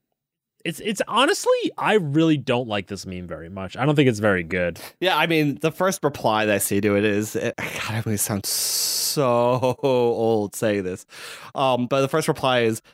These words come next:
Speaker 2: "Spotify missing hella albums and singles that are on Apple Music, but okay, dot, dot, dot."
Speaker 1: Oh, so is this an Apple Music versus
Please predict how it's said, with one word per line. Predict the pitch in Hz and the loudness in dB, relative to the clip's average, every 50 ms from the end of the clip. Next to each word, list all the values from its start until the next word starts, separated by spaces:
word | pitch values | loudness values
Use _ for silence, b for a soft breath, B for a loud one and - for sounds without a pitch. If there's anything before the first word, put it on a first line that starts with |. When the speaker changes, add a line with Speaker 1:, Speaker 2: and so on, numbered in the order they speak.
| b | b
Speaker 2:
"Spotify | b - - - - 156 156 160 170 - 175 165 156 143 | b -6 -2 0 2 2 4 2 2 2 2 2 2 2
missing | 139 139 - 123 110 | 2 2 0 0 -2
hella | 107 - - 165 185 185 190 185 - | -2 -2 0 0 2 2 2 0 0
albums | 160 165 160 165 170 175 180 175 165 | 0 2 2 2 2 2 2 2 2
and | 180 190 170 | 0 0 0
singles | - 160 143 123 120 113 113 | 2 0 2 2 2 2 2
that | 117 113 110 | 2 2 4
are | 107 | 4
on | 110 107 110 | 2 2 2
Apple | 110 120 - - 160 | 0 0 0 0 0
Music, | 151 139 120 113 107 107 101 - - | 2 2 2 2 2 0 -4 -2 0
but | 123 117 113 | 2 2 4
okay, | 110 117 131 135 - - 143 110 98 | 4 2 2 0 0 0 0 0 0
dot, | 95 80 95 78 69 - | 0 -2 -4 -6 -6 -8
dot, | - 82 80 78 | -8 -8 -8 -8
dot." | - 85 80 80 92 - _ _ _ _ _ _ _ _ _ _ _ _ _ _ _ _ _ _ _ _ _ _ _ _ _ _ _ - - - _ _ _ _ _ _ _ - - - - - | -8 -8 -8 -8 -10 -12 _ _ _ _ _ _ _ _ _ _ _ _ _ _ _ _ _ _ _ _ _ _ _ _ _ _ _ -20 -20 -20 _ _ _ _ _ _ _ -16 -16 -8 -2 2
Speaker 1:
Oh, | 190 220 208 | 4 4 4
so | - 202 | 4 2
is | 196 185 | 0 0
this | 208 196 | 0 0
an | 220 196 | -2 0
Apple | 143 139 151 160 - 185 170 | 0 2 0 2 2 2 0
Music | 143 131 131 147 143 143 156 120 | 2 2 0 0 2 0 0 0
versus | 117 131 123 - 120 110 98 | 0 -2 -4 -4 -6 -8 -8